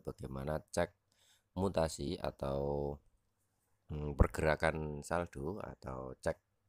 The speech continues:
saldo atau cek transaksi banking. Jadi maksudnya kita akan mengecek mutasi atau saldo dari bank B N I kita melalui rekening,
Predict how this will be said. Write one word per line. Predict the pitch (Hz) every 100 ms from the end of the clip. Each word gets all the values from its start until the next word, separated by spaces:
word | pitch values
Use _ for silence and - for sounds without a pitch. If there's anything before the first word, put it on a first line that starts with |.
| -
saldo | 78 71 69 82 80 120 _ _ _ _ -
atau | 64 -
cek | - 82 -
transaksi | 80 78 78 76 - 85 - -
banking. | 69 65 67 65
Jadi | 67 -
maksudnya | 85 76 87 90 82
kita | 71 90 90 - - - _ -
akan | 76 78 78 80
mengecek | 78 78 78 - 78
mutasi | 78 78 73 71 - 73 78 95 131 _ _ _ _ _ _ -
atau | 67 - 67 67
saldo | 78 73 71 80 85 95
dari | 76 67 73 82 82 80 82 80 - -
bank | - 76 73
B | 76
N | 71 73
I | 73
kita | - 71 73 80
melalui | 73 67 67 67 76 82 82 82 - _ _ _ _
rekening, | - 69 67 71 69 71 78 82 85